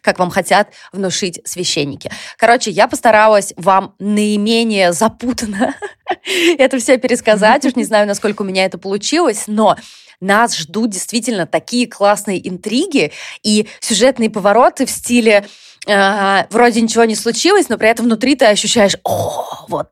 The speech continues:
это поворот! Как он вообще выдумал? А как они вот друг друга смогли перехитрить?» В общем, абсолютно,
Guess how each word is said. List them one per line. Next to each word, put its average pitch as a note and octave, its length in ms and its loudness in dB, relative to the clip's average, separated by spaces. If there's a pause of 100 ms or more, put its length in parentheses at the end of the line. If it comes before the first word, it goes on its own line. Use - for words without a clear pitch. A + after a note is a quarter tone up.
(120)
это B3 480 4
поворот! F#3+ 1200 2
Как F3+ 340 -4
он G#3+ 140 0
вообще G#3 400 0
выдумал? G3+ 960 0 (240)
А F#3 120 -2
как F#3+ 260 -2
они G3+ 220 0
вот F#3 140 -2
друг F#3+ 180 -4
друга F#3+ 220 -2
смогли G3 400 -6
перехитрить?» G3 960 -8 (300)
В E3+ 100 -2
общем, G#3+ 340 0
абсолютно, A3+ 720 0